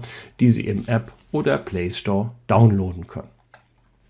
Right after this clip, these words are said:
Sie finden uns in den sozialen Medien auf LinkedIn, auf Instagram und auf Facebook. Alle Lehr-, Lehrvideos finden Sie auf unserem YouTube-Kanal B W L und Controlling Studium.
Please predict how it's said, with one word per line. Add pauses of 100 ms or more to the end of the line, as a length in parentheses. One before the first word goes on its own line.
(800)
Sie
finden
uns
in
den
sozialen
Medien
auf
LinkedIn,
auf
Instagram
und
auf
Facebook. (340)
Alle
Lehr-,
Lehrvideos
finden
Sie
auf
unserem
YouTube-Kanal
B
W
L
und
Controlling
Studium.